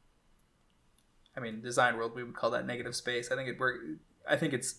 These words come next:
some of his better work. It's important to remember that with Bradley, he started mostly landscapes and hit on wizards to give him a chance to do other stuff. <laughs> And just as he gets into position to do, do that and starts doing some really interesting other stuff,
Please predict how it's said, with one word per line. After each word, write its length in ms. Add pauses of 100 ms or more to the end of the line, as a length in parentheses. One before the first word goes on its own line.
some 240
of 140
his 200
better 360
work. 180
It's 100
important 300
to 40
remember 260
that 100
with 140
Bradley, 580 (240)
he 160
started 360
mostly 520 (100)
landscapes 840 (560)
and 580 (880)
hit 320
on 240
wizards 480
to 120
give 260
him 120
a 60
chance 320
to 80
do 160
other 260
stuff. 540 (260)
<laughs> 60 (760)
And 220
just 240
as 80
he 80
gets 220
into 100
position 400
to 100
do, 300
do 160
that 160
and 140
starts 200
doing 220
some 180
really 300
interesting 380
other 160
stuff, 400